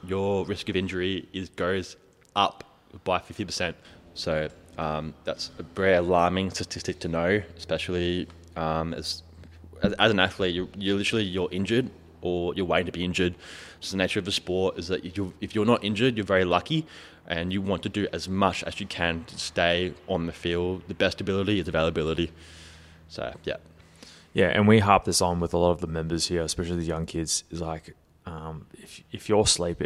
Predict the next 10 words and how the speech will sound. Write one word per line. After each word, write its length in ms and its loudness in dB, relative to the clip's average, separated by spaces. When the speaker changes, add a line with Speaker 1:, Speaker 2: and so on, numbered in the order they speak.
Speaker 2:
isn't 360 -6
good, 340 0
we 180 -2
need 260 0
to 80 -6
make 180 -2
some 420 -6
modifications 640 -6
pretty 200 -8
quickly 380 -4